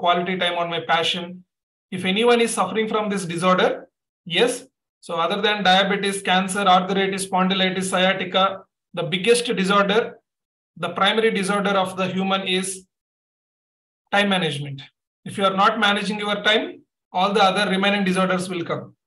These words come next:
And I'm not, uh, scolding or sarcastically telling, and this is the fact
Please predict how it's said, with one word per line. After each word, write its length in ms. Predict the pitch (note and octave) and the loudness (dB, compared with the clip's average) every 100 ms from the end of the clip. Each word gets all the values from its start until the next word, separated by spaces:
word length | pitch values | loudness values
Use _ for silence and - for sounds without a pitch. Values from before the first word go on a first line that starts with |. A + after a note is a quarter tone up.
| _ _ _ _ _ _ _ _ _ F3 | _ _ _ _ _ _ _ _ _ -6
And 140 | F3+ | 0
I'm 140 | F#3 | 2
not, 320 | F#3+ G#3 G#3 G#3 | 2 0 0 2
uh, 260 | F#3+ F3+ | 2 2
scolding 440 | E3+ G3 G3+ G3+ G#3 | 0 0 0 0 -2
or 80 | |
sarcastically 600 | G3 F#3+ - G3 - G3 | -2 -2 -2 -4 -4 -4
telling, 320 | G3 F#3+ G3+ F#3+ | -2 -2 -2 -4
and 120 | F3+ | -6
this 120 | E3 | -6
is 140 | G3 F#3+ | -6 -6
the 100 | G3 | 0
fact 380 | G3 A3 - | 4 4 0